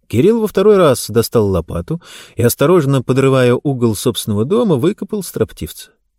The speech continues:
Если урок, преподанный одной особи, как-то идёт впрок всему остальному клану, то её следует наказать. Вот хотя бы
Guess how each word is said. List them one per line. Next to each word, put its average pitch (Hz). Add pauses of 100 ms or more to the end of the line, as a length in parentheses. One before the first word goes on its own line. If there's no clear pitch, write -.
(240)
Если 156
урок, 160
преподанный 131
одной 131
особи, 110 (280)
как-то 123
идёт 113
впрок 120
всему 110
остальному 95
клану, 127 (400)
то 320
её 147
следует 107
наказать. - (400)
Вот 285
хотя 113
бы 98